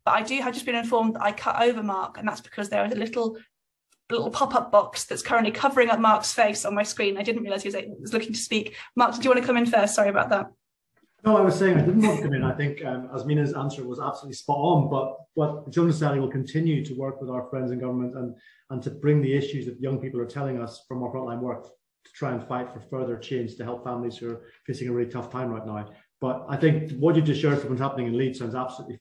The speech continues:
Speaker 2: fantastic, and it's just the kind of example that we're hoping to see more of around the country, which will provide families with the help and the support that they need.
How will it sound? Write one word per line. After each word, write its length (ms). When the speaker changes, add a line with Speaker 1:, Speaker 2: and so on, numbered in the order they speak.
Speaker 2:
fantastic, 580
and 80
it's 180
just 360
the 60
kind 260
of 80
example 580
that 80
we're 340
hoping 320
to 60
see 200
more 380
of 80
around 260
the 60
country, 420
which 180
will 80
provide 360
families 300
with 160
the 60
help 200
and 80
the 60
support 280
that 100
they 120
need. 240